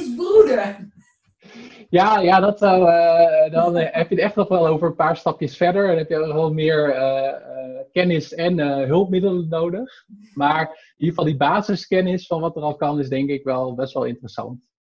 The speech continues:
Speaker 1: Ja, leuk hoor. Ja, dat is dus echt weer zo'n mooi doen-les,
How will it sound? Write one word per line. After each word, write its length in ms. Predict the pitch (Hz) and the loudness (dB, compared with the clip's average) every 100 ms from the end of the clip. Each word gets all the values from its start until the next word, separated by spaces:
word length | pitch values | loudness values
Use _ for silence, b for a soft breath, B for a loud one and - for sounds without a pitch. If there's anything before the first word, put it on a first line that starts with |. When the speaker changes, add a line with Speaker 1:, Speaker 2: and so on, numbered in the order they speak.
| _ | _
Speaker 1:
Ja, 380 | 143 135 147 | -20 -16 -14
leuk 260 | 147 175 185 | -14 -14 -16
hoor. 360 | 143 143 175 _ _ _ _ | -18 -20 -20 _ _ _ _
Ja, 300 | 175 185 190 190 | -14 -14 -14 -10
dat 200 | 226 254 | -10 -8
is 100 | 202 | -10
dus 140 | 214 | -12
echt 220 | 226 240 226 | -12 -12 -10
weer 140 | 220 | -10
zo'n 220 | 214 208 | -10 -10
mooi 360 | 202 226 226 214 | -8 -6 -6 -8
doen-les, 1080 | 220 254 247 240 - - 196 214 240 - | -4 -2 -2 -6 -10 -16 -10 -8 -8 -12